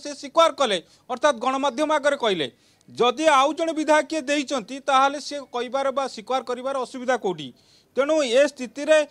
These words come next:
ଏମାନେ କଂଗ୍ରେସ ବର୍ତ୍ତମାନ କହିବା କଥା, ଆଉ ଦୁଇ ଜଣ ବିଧାୟକ ଭାରତୀୟ ଜନତା ପାର୍ଟିରୁ ମଧ୍ୟ ସେମାନେ ସିହ୍ନାଙ୍କ ସପକ୍ଷରେ ମତ ଦେଇଛନ୍ତି। କିନ୍ତୁ ଟୋଟାଲ ଯଦି ଆପଣ ଦେଖିବେ, ଭୋଟ ହେଇଛି ଏଠି ୱାନ୍ ଫର୍ଟି ଫାଇଭ୍। ୱାନ୍ ଫର୍ଟି ଫାଇଭ୍ ଭିତରୁ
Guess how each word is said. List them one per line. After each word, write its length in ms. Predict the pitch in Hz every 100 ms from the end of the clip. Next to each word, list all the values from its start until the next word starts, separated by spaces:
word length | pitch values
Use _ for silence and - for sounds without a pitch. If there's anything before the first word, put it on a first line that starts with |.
| _ _
ଏମାନେ 400 | 165 202 277 330 320
କଂଗ୍ରେସ 420 | 254 233 285 294
ବର୍ତ୍ତମାନ 340 | 277 269 277 277
କହିବା 220 | 269 269
କଥା, 240 | 262 254
ଆଉ 180 | 277 247 226
ଦୁଇ 180 | 240
ଜଣ 160 | 226 247
ବିଧାୟକ 440 | 220 208 240 254 262 247
ଭାରତୀୟ 400 | 202 185 - 269
ଜନତା 280 | 254 240 247
ପାର୍ଟିରୁ 280 | 247 233 240
ମଧ୍ୟ 320 | 226 196 240
ସେମାନେ 360 | 208 214 247 294 - _
ସିହ୍ନାଙ୍କ 460 | - - 208 254 262 269
ସପକ୍ଷରେ 460 | 247 240 240 240
ମତ 200 | 208 190 196
ଦେଇଛନ୍ତି। 440 | 165 147 147 139 131 _ _ -
କିନ୍ତୁ 280 | 254 247 302
ଟୋଟାଲ 460 | - 208 - 277 294
ଯଦି 220 | 285 269
ଆପଣ 220 | 277 269 269
ଦେଖିବେ, 400 | 220 202 262 294
ଭୋଟ 320 | 214 214 247 254
ହେଇଛି 260 | 254 247 277
ଏଠି 160 | 262
ୱାନ୍ 280 | 269 269 285
ଫର୍ଟି 300 | 302 285 339
ଫାଇଭ୍। 320 | 285 240 156 - _ _ _ -
ୱାନ୍ 400 | 147 214 277 311
ଫର୍ଟି 340 | 269 233 226 277
ଫାଇଭ୍ 280 | 269 269 233
ଭିତରୁ 380 | 202 196 247 214